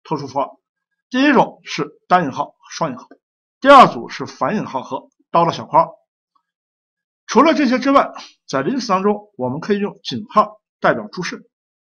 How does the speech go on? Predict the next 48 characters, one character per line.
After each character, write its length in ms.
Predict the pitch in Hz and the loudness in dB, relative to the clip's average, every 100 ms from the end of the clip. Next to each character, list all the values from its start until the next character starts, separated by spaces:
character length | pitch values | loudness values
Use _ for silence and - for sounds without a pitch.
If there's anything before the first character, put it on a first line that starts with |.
| _ | _
这 160 | - 254 | 0 2
个 120 | 196 | 2
主 160 | 175 127 | 0 0
要 120 | 143 | 0
指 180 | 147 113 | 0 -6
的 120 | 104 | -14
是 160 | - - | -10 -8
在 160 | 131 | -4
我 80 | 147 | -4
们 140 | 110 113 | -4 -6
的 100 | 143 | -4
Linux 340 | 196 185 - | -4 -4 -4
当 160 | 160 165 | -4 -2
中 100 | 165 | -4
的 100 | 131 | -4
配 180 | - | -6
置 80 | 143 | -6
文 100 | 117 | -6
件 180 | 151 285 | -4 -4
当 120 | 233 | -6
中。 160 | 226 - _ _ _ _ _ _ | -12 -20 _ _ _ _ _ _
哎， 220 | - - - - | 4 6 4 -8
我 140 | 131 139 | -2 0
们 100 | 170 | 2
后 140 | 254 | 2
面 180 | 180 147 | 2 2
会 80 | 165 | 0
写 220 | - 113 | -4 -8
十 120 | - | -2
二 80 | 147 | -2
脚 140 | 123 | -2
本， 180 | 135 - _ _ _ _ _ _ _ | -6 -8 _ _ _ _ _ _ _
十 140 | - 269 | 0 6
二 140 | 254 | 6
脚 160 | 185 226 | 6 4
本 100 | 165 | 2
其 200 | - 175 | -2 -4
实 100 | 170 | -2
就 120 | 170 | -4
是 140 | 127 | -6
Linux 280 | 135 165 139 | -6 -6 -6
当 120 | 147 | -6
中 120 | 143 143 | -6 -6
的 60 | |
一 120 | 123 | -8
种 160 | 135 107 | -10 -12
文 140 | 107 | -10
件。 200 | 139 202 | -2 -2